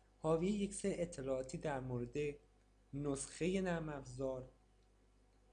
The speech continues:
آموزش نرم افزار، به روز رسانی نرم افزار، رجیستر کردن نرم افزار و یک سری از اطلاعاتیه که ما با اتصال به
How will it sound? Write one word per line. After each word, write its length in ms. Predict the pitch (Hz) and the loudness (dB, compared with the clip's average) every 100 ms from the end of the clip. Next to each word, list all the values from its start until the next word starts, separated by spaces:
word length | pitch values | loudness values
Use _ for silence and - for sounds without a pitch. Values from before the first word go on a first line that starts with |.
| - - - - - - - - - - - | -20 -20 -20 -20 -20 -20 -20 -20 -20 -20 0
آموزش 600 | 139 139 135 131 143 - | 4 4 4 2 2 2
نرم 340 | 180 165 151 | 2 2 0
افزار، 520 | 143 131 - 131 123 120 - | -4 -8 -4 -4 -4 -6 2
به 120 | 139 | 4
روز 260 | 135 131 | 4 2
رسانی 500 | 135 131 139 131 156 | 0 0 -2 0 2
نرم 240 | 175 170 156 | 2 2 0
افزار، 400 | 135 - 135 123 | -4 -4 -2 2
رجیستر 760 | 131 127 127 - - - 131 | 2 2 -4 -8 -12 -2 -2
کردن 560 | 127 - 135 123 139 175 | -2 -4 -2 0 0 0
نرم 240 | 180 165 | 2 0
افزار 440 | 147 - 135 127 127 - - _ - | -2 -6 -8 -8 -10 -20 -20 _ -6
و 100 | 175 | -2
یک 240 | 196 214 - | 0 -2 0
سری 260 | 202 180 | 0 2
از 240 | 165 156 - - | 2 0 -6 -6
اطلاعاتیه 800 | 135 131 139 143 165 - 196 165 | -4 0 2 4 2 2 2 2
که 180 | - 156 | 0 -2
ما 200 | 139 151 | 0 -2
با 180 | 160 170 | 2 2
اتصال 580 | 160 - 131 - 139 120 | 2 0 -4 0 -2 0
به 280 | 123 117 | 0 0